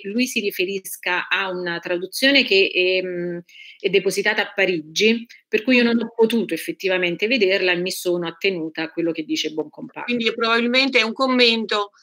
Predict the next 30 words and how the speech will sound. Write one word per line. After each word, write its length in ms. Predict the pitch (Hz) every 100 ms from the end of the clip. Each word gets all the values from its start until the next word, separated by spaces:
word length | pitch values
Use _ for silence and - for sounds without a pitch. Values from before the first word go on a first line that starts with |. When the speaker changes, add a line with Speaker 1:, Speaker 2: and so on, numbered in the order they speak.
| -
Speaker 2:
a, 320 | - 196 208
Speaker 1:
Dei 140 | 214 240
Speaker 2:
agli 40 |
Speaker 1:
commenti 300 | 262 254 262
a 40 | 226
Speaker 2:
elementi 100 | 220 202
Speaker 1:
margine 480 | 202 180 190 196 190
a, 460 | 180 175 175 175 170
Speaker 2:
di 240 | 170 - 202
Speaker 1:
ad 160 | 175
Euclide, 520 | 175 190 170 156 156 -
sì. 220 | 170 156 _
Speaker 2:
Va 180 | 226 226
bene. 460 | 208 190 185 185 185 _ - _ _ _ _ _ _ _ _ _
Grazie, 800 | 208 240 233 226 - - 208 196
Speaker 1:
Prego. 80 | 233
Speaker 2:
grazie 260 | 214 208 180 202 208
anche 140 | 202
di 80 | 196
questo 260 | 208 208 -
chiarimento. 1000 | 208 196 208 247 277 294 269 202 190 -
Se 200 | 214 -
non 180 | 226 233
ci 100 | 254
sono 680 | - 262 247 247 240 220 220
altri 480 | 214 220 233 214 202 208
interventi, 560 | 208 208 202 196 220 -
ah. 180 | 208 202 _ _ _ _ _ _ _ _ _ _ _ _ _ -
Ah, 280 | 214 220 220
no, 300 | 208 196 180